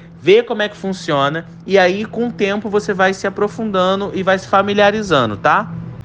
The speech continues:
Então, com o tempo, você vai entendendo, você vai pegando prática na língua inglesa, e aí você vai f-,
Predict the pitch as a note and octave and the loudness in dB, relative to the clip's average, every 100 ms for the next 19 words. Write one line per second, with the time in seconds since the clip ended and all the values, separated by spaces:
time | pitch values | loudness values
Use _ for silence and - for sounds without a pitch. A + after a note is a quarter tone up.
0 | - - D3+ F3+ G3+ A3+ A3 A#3+ B3 G3+ | -16 -10 -6 -4 -4 -4 -4 -4 -4 -2
1 | E3+ G3 G#3+ F3 D#3 E3 D3+ D#3 F3 E3+ | -2 -2 -4 -4 -4 -2 2 2 0 -2
2 | E3+ D#3+ C#3 D#3+ D3+ B2+ B2 C3+ C3+ C#3+ | -4 -2 0 0 0 -2 -2 -2 -2 -2
3 | C#3+ D#3+ D#3+ - D3+ F#3 F#3+ - D3 C3+ | -2 -4 -2 0 2 2 -2 -2 0 2
4 | A#2+ B2 E3+ C#3+ B2+ B2+ C#3 C#3+ - _ | 0 -4 -6 -2 -2 -2 -4 -8 -12 _
5 | D3 D#3 D3+ D#3+ F3 D#3 D3+ D#3 - | -2 0 0 -4 -6 -2 0 0 -4